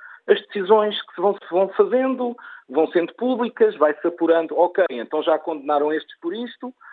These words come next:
ou pune-se porque não se pode dizer isto, e deixa-se de poder dizer isto.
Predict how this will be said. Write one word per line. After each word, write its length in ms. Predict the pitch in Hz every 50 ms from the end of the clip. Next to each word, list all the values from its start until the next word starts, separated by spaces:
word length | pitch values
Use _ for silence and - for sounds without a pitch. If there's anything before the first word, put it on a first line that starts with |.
| - - -
ou 180 | - 143 143 143 143
pune-se 360 | - - 208 185 151 - - -
porque 180 | - - - 147
não 80 | 147
se 100 | 143 -
pode 240 | - 147 147 143 127
dizer 320 | 151 156 139 143 175 190 202
isto, 280 | 247 277 269 - -
e 40 | 285
deixa-se 360 | 226 160 143 143 - 147 139
de 80 | - _
poder 220 | - 160 165 185
dizer 260 | 185 196 175 208 262 262
isto. 280 | 233 226 - - _